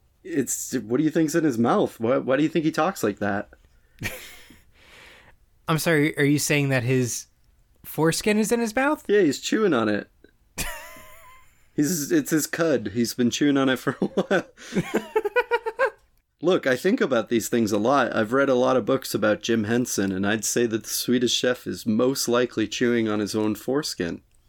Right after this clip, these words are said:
Speaker 2: That would explain a lot.
Speaker 1: I think it would explain everything. I think, I think we would get out of this mess we've been in since the twenty sixteen election, Edward,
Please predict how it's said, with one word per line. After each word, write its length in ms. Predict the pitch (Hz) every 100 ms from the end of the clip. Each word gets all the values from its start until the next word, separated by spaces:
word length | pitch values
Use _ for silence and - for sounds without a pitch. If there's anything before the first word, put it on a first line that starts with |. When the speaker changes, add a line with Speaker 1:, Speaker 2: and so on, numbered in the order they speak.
| _ _ _ _ _ _ - _ _ -
Speaker 2:
That 200 | 139 151
would 140 | 175
explain 380 | 170 - 175 147
a 60 | 117
lot. 320 | 120 104 - - _ _ _ _ _ _ - -
Speaker 1:
I 60 |
think 160 | 120 131
it 60 | 160
would 120 | 214
explain 420 | 202 - 151 185
everything. 520 | 202 330 349 135 113
I 80 | 113
think, 260 | 185 185 - - - 131
I 80 | 135
think 260 | - 262 269
we 100 | 254
would 180 | 226 170
get 120 | 185
out 160 | 185 180
of 60 |
this 340 | 170 156 - - -
mess 640 | 120 139 190 202 - -
we've 240 | 147 107 -
been 200 | 120 117
in 340 | 113 113 120 - -
since 300 | - 135 -
the 100 | 139
twenty 440 | - 151 165 165 147
sixteen 720 | - 156 - - 151 147 135 -
election, 720 | 117 117 131 - - 110 98 -
Edward, 560 | 101 104 107 107 117